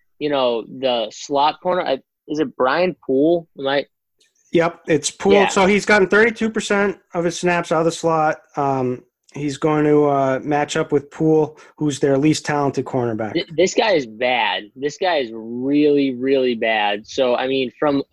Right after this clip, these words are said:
Speaker 1: from a matchup standpoint, Thomas might actually have the best matchup now that I kinda look at it,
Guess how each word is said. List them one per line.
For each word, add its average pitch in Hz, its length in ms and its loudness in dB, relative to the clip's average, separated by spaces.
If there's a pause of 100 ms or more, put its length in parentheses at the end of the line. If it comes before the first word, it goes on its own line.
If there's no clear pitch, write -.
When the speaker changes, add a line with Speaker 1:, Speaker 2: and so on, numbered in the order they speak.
Speaker 1:
from 147 140 -2
a 131 80 0
matchup 131 420 -2
standpoint, 123 580 -4 (380)
Thomas 156 380 0
might 135 240 0
actually 131 540 -4
have 120 400 -2 (500)
the 123 80 -6
best 123 320 -4
matchup 117 520 -4
now 113 260 -4
that 110 260 -2 (440)
I 123 120 -2
kinda 117 300 -4
look 117 280 0
at 110 240 0
it, 107 160 -2